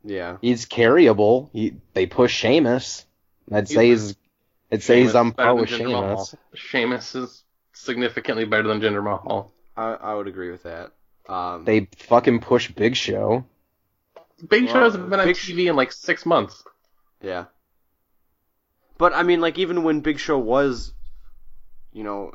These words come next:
Speaker 1: a big part of the actual show, he, you know, people actually liked him in that, in that, and he was fucking huge, too.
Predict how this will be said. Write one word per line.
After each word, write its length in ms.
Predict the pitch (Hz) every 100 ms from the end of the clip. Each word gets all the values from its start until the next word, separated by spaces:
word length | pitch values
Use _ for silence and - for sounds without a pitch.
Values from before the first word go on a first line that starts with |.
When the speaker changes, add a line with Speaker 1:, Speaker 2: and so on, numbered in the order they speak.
| -
Speaker 1:
a 100 | 104
big 340 | 98 120 -
part 300 | - 117 117
of 120 | 101
the 120 | 95 104
actual 640 | 104 - 104 98 92 - - _ _
show, 600 | - 123 135 92 87 85 - _
he, 400 | - 135 120 107 _ _ _
you 160 | 101 98
know, 120 | 90
people 300 | - 107 107
actually 220 | 104 104
liked 260 | 87 95 104
him 320 | 82 80 82
in 80 | 85
that, 180 | 87 80
in 160 | 92 87
that, 200 | 104 98
and 120 | 76
he 100 | 98
was 140 | 87 78
fucking 340 | _ 92 98
huge, 540 | - 113 107 76 - -
too. 320 | 107 82